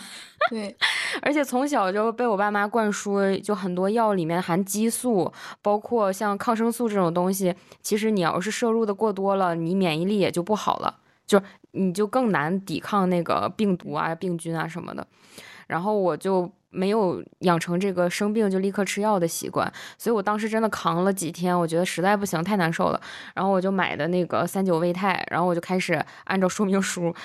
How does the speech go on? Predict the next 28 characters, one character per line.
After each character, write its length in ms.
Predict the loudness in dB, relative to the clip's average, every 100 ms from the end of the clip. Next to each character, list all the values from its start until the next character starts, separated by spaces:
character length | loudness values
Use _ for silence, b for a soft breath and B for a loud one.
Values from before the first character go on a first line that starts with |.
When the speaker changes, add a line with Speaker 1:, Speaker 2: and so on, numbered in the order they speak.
| B
Speaker 1:
每 160 | 2 2
天 440 | 2 0 0 -2 -6
就 80 | -4
开 100 | -2
始 80 |
喝， 400 | -2 -4 -2 0
Speaker 2:
<laughs> 20 | 0
Speaker 1:
你 60 |
知 80 | 0
道 60 | -2
吗？ 80 | -4 -10
<laughs> 160 | -8 -2
一 140 | -2
顿 200 | 0 0
不 120 | 0
敢 160 | 0 0
落， 80 | 2
Speaker 2:
嗯。 220 | 2 2
Speaker 1:
我 40 | 2
就 100 | 0
说 200 | 0 -2
：“可 120 | 0 -2
救 200 | 0 2
救 140 | 2
我 80 | 2
的 80 | 2
胃 200 | 0
吧。” 120 | 0